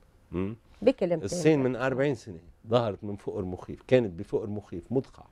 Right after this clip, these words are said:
Speaker 2: مهم.
Speaker 1: عرفتي؟ بأربعين سنة شغلت
Speaker 2: ما كانوا
Speaker 1: شعبها،
Speaker 2: معروفين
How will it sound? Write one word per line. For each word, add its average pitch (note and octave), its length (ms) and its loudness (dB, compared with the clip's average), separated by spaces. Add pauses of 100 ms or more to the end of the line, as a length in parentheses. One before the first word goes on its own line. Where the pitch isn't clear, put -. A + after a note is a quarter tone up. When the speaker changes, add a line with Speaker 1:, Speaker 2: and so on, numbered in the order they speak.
Speaker 2:
مهم. E3+ 300 -8 (160)
Speaker 1:
عرفتي؟ G2 340 2 (460)
بأربعين D#3+ 420 6
سنة A#2+ 280 -6
شغلت E3 280 6
Speaker 2:
ما - 80 6
كانوا A#3+ 140 4
Speaker 1:
شعبها، B3+ 160 4
Speaker 2:
معروفين C4 500 4